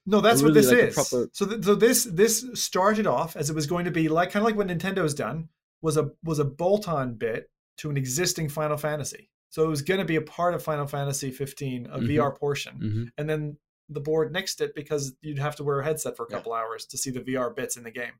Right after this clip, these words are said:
Speaker 1: Like, that was
Speaker 2: Yeah.
Speaker 1: so, and then it, and then it
Speaker 2: Yeah.
Speaker 1: transmutated into this thing, which is really
Speaker 2: Yeah.
Speaker 1: weird, but it's got
Speaker 3: The
Speaker 1: great
Speaker 3: videos
Speaker 1: polish.
Speaker 3: are still up, right? The, the, the video of what it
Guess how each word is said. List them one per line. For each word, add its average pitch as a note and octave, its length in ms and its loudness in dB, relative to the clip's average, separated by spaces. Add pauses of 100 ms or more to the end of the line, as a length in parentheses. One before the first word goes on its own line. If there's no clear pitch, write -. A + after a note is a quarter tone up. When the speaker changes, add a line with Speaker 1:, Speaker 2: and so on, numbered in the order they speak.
(140)
Speaker 1:
Like, B2+ 120 -12 (140)
that C#3+ 180 -4
was C3 240 -6
Speaker 2:
Yeah. F#2+ 200 -2 (240)
Speaker 1:
so, D#3 200 -4 (120)
and F#3 80 -2
then F#3+ 80 0
it, F#3+ 160 -2
and F3+ 120 -2
then F#3 120 0
it - 20 -8
Speaker 2:
Yeah. - 80 -6
Speaker 1:
transmutated F3 760 0
into C3+ 180 0
this D#3 180 0
thing, - 240 -10 (380)
which E3 160 -4
is E3 140 -2
really F3+ 180 2
Speaker 2:
Yeah. D3+ 80 2
Speaker 1:
weird, D3+ 340 -2 (380)
but D#3 80 4
it's D3+ 120 0
got D#3+ 160 4
Speaker 3:
The - 60 -2
Speaker 1:
great C#3 180 2
Speaker 3:
videos G3+ 120 4
Speaker 1:
polish. B2 240 2
Speaker 3:
are A#2+ 40 -2
still C3+ 280 2
up, A#2+ 260 -2
right? F#2 300 -6 (280)
The, G2 380 -4
the, G2+ 180 -6
the - 60 -14
video A2+ 400 -4
of G2+ 100 -10
what A2+ 160 -2
it G#2+ 220 -8